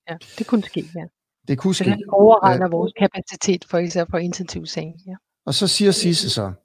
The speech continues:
Speaker 2: "Jamen, nu er vi jo begyndt at åbne op igen."
Speaker 1: Ja.
Speaker 2: Hun er nervøs for, at vi åbner for meget op.
Speaker 1: Ja.
Speaker 2: Øh, og at, øh, det, det ender galt til efteråret, når den anden, anden bølge kommer. Og vi, vi bør stramme os an.
Speaker 1: Mhm.
Speaker 2: Øh,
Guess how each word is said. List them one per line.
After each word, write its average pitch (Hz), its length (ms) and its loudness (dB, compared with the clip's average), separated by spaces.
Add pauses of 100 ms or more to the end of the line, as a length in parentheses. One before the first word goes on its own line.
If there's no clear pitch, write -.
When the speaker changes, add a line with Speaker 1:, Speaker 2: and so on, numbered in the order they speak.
(640)
Speaker 2:
"Jamen, 139 340 4 (100)
nu 147 180 2
er 160 100 6
vi 165 80 4
jo 156 80 6
begyndt 151 260 2
at 147 40 6
åbne 135 260 2
op 143 140 0
igen." 123 280 -6 (640)
Speaker 1:
Ja. 285 40 -4 (420)
Speaker 2:
Hun 156 120 2
er 156 40 4
nervøs 190 260 2
for, 180 140 2
at 147 120 0
vi 151 120 4
åbner 151 300 0
for 131 140 -4
meget 135 280 -2
op. 98 200 -10 (680)
Speaker 1:
Ja. 113 380 -4
Speaker 2:
Øh, 113 100 -4
og 123 200 4
at, 120 160 -4
øh, 117 260 -2
det, 120 180 0
det 120 120 0
ender 135 100 0
galt 123 240 0
til 113 140 -2
efteråret, 120 260 -4
når 107 140 -2
den 107 100 -6
anden, 110 380 -4
anden 117 200 -4
bølge 113 220 -4
kommer. 98 300 -8 (420)
Og - 140 -2
vi, 120 100 0 (140)
vi 135 80 0
bør 123 240 2
stramme 117 400 -2
os 110 200 -4
an. 117 260 -2 (720)
Speaker 1:
Mhm. 190 180 -12 (480)
Speaker 2:
Øh, 90 440 -8